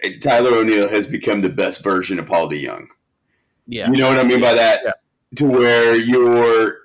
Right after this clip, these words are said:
Speaker 1: you're gonna get some strikeouts, and they're gonna be strikeouts in big situations, too. But then he's gonna sting you,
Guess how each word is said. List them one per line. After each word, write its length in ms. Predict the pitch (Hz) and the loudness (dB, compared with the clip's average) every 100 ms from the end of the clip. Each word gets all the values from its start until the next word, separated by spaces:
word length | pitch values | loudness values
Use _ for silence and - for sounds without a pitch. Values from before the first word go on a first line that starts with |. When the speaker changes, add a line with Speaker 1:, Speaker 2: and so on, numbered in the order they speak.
| _ - | _ -12
Speaker 1:
you're 240 | 123 127 | -4 0
gonna 140 | 131 135 | 0 0
get 120 | - | -2
some 120 | 156 | -4
strikeouts, 540 | - 147 139 104 82 | -2 0 0 -2 -4
and 100 | 98 | -2
they're 100 | 110 | -2
gonna 140 | 123 147 | 0 0
be 120 | 151 | 0
strikeouts 500 | 143 135 131 131 120 | 0 -2 0 -2 -4
in 80 | 101 | -4
big 160 | 110 | -4
situations, 560 | 123 113 104 104 95 92 | -4 -4 -2 -2 -2 -2
too. 260 | 107 92 - - _ - | 0 0 -2 -12 _ -6
But 80 | |
then 100 | 117 | -2
he's 160 | 135 143 | 0 0
gonna 160 | 147 156 | -2 -2
sting 360 | - 135 120 | -2 -2 0
you, 200 | 82 - | -2 -6